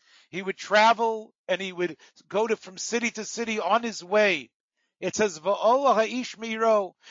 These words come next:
He would leave his city and then take a circuitous route and travel not straight to Shiloh. He would make a big deal of himself and people would say, "Where are you going? What's going on?"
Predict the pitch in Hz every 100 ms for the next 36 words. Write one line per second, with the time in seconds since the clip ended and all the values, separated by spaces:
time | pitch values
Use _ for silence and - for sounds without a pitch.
0 | - 208 202 202 254 285 226 - - 254
1 | 277 285 294 _ _ - 196 240 254 -
2 | 240 - 214 - - 262 285 - 254 233
3 | - 220 247 202 - - _ _ _ _
4 | 196 190 - 233 254 247 214 _ _ 185
5 | 240 285 - - 240 220 - 185 - 175
6 | 143 104 - _ _ _ _ - 240 240
7 | 269 269 208 269 208 254 285 226 220 -
8 | 220 202 202 254 226 233 226 262 262 262
9 | 277 254 233 - 254 254 247 262 226 143